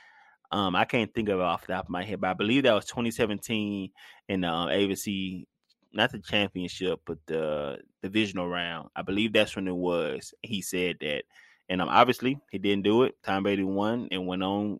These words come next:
to make it his, another Super Bowl. But they got their lick back, so, uh, all is fair. It's all football, man. It's all fun and games. So, yeah, man, um, w-,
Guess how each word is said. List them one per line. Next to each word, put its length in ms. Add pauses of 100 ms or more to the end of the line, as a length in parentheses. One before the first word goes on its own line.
to 200
make 220
it 60
his, 200
another 460
Super 240
Bowl. 260
But 240 (300)
they 100
got 140
their 80
lick 240
back, 260
so, 260 (580)
uh, 180
all 200
is 100
fair. 260 (420)
It's 140
all 180
football, 360
man. 140
It's 100
all 140
fun 160
and 100
games. 360
So, 240 (460)
yeah, 160
man, 440
um, 520 (1700)
w-, 160